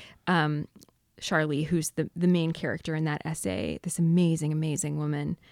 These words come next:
um, Mormon woman who lives in Utah, and her friends. I have never felt more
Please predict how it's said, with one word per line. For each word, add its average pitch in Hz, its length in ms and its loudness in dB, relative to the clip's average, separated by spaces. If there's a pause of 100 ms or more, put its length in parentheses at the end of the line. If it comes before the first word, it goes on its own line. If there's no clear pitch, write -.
(320)
um, 151 320 -2
Mormon 160 300 0
woman 156 180 0
who 160 100 -4
lives 156 160 -4
in 156 120 0
Utah, 151 380 -4 (100)
and 160 180 0
her 151 400 -4 (300)
friends. - 580 -4
I 175 120 2
have 180 240 2
never 185 220 2
felt 185 240 -2
more 160 540 0